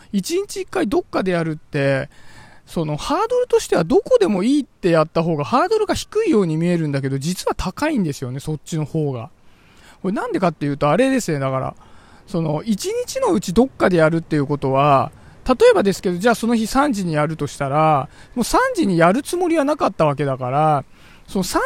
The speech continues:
時のやらなかったはずの時間にやるっていうスケジュールを入れなきゃいけないんですよ。そう、やらないはずの時間にやるっていうのを入れるっていうのはめちゃめちゃ、やっぱり大変なんですよね。それを毎日やるって。一回ぐらいだったらできるけど。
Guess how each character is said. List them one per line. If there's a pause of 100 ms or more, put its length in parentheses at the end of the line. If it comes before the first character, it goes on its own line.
時
の
や
ら
な
か
っ
た
は
ず
の
時
間
に
や
る
っ
て
い
う
ス
ケ
ジ
ュ
ー
ル
を
入
れ
な
き
ゃ
い
け
な
い
ん
で
す
よ。 (500)
そ
う、
や
ら
な
い
は
ず
の
時
間
に
や
る
っ
て
い
う
の
を
入
れ
る
っ
て
い
う
の
は
め
ち
ゃ
め
ち
ゃ、 (640)
や
っ
ぱ
り
大
変
な
ん
で
す
よ
ね。
そ
れ
を
毎
日
や
る
っ
て。
一
回
ぐ
ら
い
だ
っ
た
ら
で
き
る
け
ど。